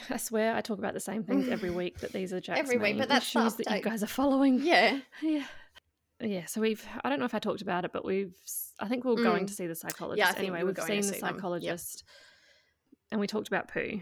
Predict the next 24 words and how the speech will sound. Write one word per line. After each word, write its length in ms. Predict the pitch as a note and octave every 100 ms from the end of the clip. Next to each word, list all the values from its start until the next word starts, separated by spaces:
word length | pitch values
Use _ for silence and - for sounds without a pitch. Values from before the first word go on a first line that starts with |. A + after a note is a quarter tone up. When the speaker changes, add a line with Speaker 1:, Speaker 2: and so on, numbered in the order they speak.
| -
Speaker 1:
So 460 | - G#3 G3 F#3+ G3 E3+ _ _ _ _ _ _ _ _ _ _
as 160 | A3+ G#3
you 60 | G3
all 60 |
know, 200 | F#3 F#3+
one 140 | F3+ F3+
of 100 | F3+
Jack's 220 | - - -
biggest 260 | - -
issues 380 | - - - - -
is 280 | - - - _ -
pooing. 480 | C4 B3+ A#3+ A#3 A#3
He's 180 | G#3+ A3
got 120 | G3+ G3
a 40 |
fear 360 | - G3+ F#3+ F#3
of 140 | -
pooing, 600 | - F3 E3 E3 E3 E3+ _ _ _ _ _ _ _ _ _
constipates 520 | - G#3 - F3+ E3+ -
himself 320 | F#3 F3 E3
by 80 | E3
holding 380 | - F3 E3+ F3
it 120 | -
in, 460 | - - - G#3